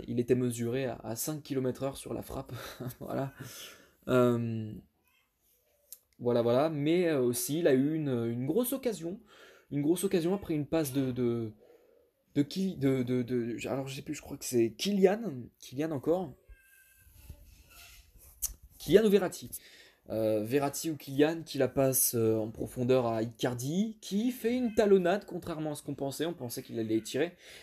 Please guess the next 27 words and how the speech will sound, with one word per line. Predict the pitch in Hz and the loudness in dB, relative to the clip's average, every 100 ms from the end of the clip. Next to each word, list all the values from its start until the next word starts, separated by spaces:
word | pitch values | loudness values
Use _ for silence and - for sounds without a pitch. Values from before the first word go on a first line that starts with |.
| - | -6
Finalement, | 139 147 185 | 0 2 4
il | 180 | 4
fait | 170 | 2
une | 156 | 2
talonnade | 170 175 180 175 | 2 2 -2 -4
pour | 160 | -8
Keane | - 180 196 | -4 -2 -2
qui, | - 151 147 143 | -2 0 0 0
qui | - | -4
frappe, | 147 - 165 - | -4 0 -2 0
mais, | 147 139 | 2 4
euh, | 127 120 _ - - - - - | 2 -2 _ -20 -20 -20 -18 -4
euh, | 117 113 | 0 0
qui | 113 - 151 | 0 0 2
est | 147 | 2
contré | 143 139 156 156 139 | 0 -6 -2 2 4
légèrement | 120 190 156 156 151 160 | 4 4 4 0 -4 -4
par | 147 | -6
Jordi | 127 127 131 | -6 -2 0
Alba, | 113 139 156 | 0 0 -2
et, | 120 101 - - - _ - | -6 -8 -12 -20 -20 _ -12
euh, | - | -6
ce | - - | -4 -2
qui | 139 | 0
ralentit | 123 127 127 151 | 2 2 0 0
le | 123 | 2
ballon, | 117 147 | 4 2